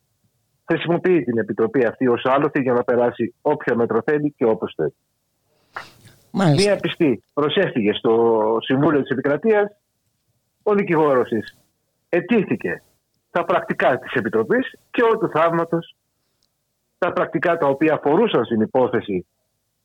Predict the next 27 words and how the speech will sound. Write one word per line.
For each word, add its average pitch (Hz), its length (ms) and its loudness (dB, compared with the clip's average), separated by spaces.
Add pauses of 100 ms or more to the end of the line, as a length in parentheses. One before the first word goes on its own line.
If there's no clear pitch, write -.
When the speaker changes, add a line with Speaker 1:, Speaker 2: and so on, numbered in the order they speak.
(240)
Speaker 1:
για 117 160 -2
την 120 120 0
οποία 123 280 0
προσέφυγε, 123 440 0
για 127 140 0
τα 123 120 0
μέτρα 131 300 0
για 117 120 0
την 127 80 -6
Εκκλησία, 139 520 0
για 131 180 0
το 139 100 0
Speaker 2:
Μμμ. 143 60 -4
Speaker 1:
πόσοι 151 260 0
άνθρωποι 143 360 0
θα 139 120 -2
μπαίνουν 165 280 0
στους 156 280 -6
ναούς, 156 400 0
ήταν, 107 300 -4
ε, 107 220 -8 (800)
η 120 120 0
διαφωνία 131 580 2
που 131 100 -4
είχε 127 220 0
η 123 80 2
πιστή 120 420 -2